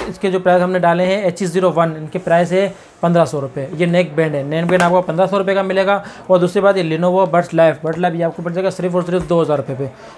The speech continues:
हंड्रेड परसेंट original। ये दो हज़ार रुपये का मिलेगा आपको, दो हज़ार के साथ जो ये है Hello का, ये Hello का Buds है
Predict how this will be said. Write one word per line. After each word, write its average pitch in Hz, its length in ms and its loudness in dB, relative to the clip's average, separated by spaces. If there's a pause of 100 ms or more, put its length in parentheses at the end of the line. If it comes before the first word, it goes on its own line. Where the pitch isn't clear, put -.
(120)
हंड्रेड 180 260 2
परसेंट 196 240 2
original। 175 440 2
ये 160 120 -2
दो 165 180 0
हज़ार 175 140 4
रुपये 180 140 0
का 185 80 4
मिलेगा 180 320 2
आपको, 190 260 -2 (340)
दो 170 100 2
हज़ार 185 160 2
के 185 100 -4
साथ 190 280 2
जो 190 100 0
ये 185 220 0
है 190 240 0
Hello 170 240 2
का, 143 160 -2 (260)
ये 190 100 -2
Hello 185 240 2
का 190 180 2
Buds 156 240 0
है 147 160 -2